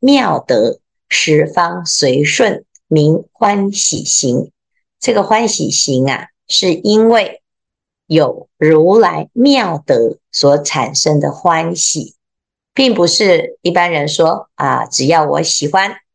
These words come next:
啊，我就是顺着自己啊，顺着自己啊，不一定是真的欢喜。为什么？因为顺着自己是满足我执我相。那有的人欢喜，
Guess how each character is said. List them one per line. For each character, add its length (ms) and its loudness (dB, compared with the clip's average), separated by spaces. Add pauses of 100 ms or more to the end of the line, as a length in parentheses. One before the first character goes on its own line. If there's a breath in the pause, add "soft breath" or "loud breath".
(400)
啊， 280 0
我 180 -4
就 200 2
是 180 -2
顺 320 0
着 160 -6
自 180 0
己 260 -12 (640)
啊， 80 -2
顺 260 -2
着 140 0
自 180 -2
己 160 -6
啊， 160 -6 (320)
不 140 2
一 80 2
定 340 0
是 480 -2 (460)
真 240 2
的 120 0
欢 340 -4
喜。 400 -6 (160)
为 120 2
什 200 -2
么？ 240 -6 (240)
因 120 0
为 140 0
顺 320 0
着 140 0
自 160 -4
己 240 -8
是 220 -2
满 420 0
足 500 -2
我 480 2
执 580 -2
我 240 0
相。 300 -2 (640)
那 160 2
有 220 0
的 200 -2
人 260 2
欢 280 0
喜， 320 -8